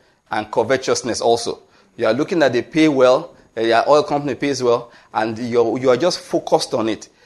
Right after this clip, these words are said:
You are not looking out for, "I need a flow of finances that can help me solve my problem, solve the problem of those who are around me,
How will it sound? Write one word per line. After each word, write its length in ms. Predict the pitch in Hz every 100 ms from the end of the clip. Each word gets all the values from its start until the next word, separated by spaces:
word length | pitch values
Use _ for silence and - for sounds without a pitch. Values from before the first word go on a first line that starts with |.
| _ -
You 120 | 120
are 60 | 123
not 180 | 175
looking 340 | 170 160 180 175 - -
out 200 | 151 143
for, 420 | - 123 113 - -
"I 120 | 117
need 200 | 123 160
a 80 | 127
flow 300 | - 170 170
of 80 | -
finances 400 | 117 123 131 127
that 160 | 110
can 140 | 113 113
help 240 | 147 151
me 160 | 143 139
solve 280 | - 143
my 140 | 131 110
problem, 260 | - 135 135
solve 180 | 151
the 60 | 131
problem 220 | 135 135
of 60 | 117
those 140 | 131
who 60 | 131
are 140 | 113
around 280 | 117 143 123
me, 180 | 120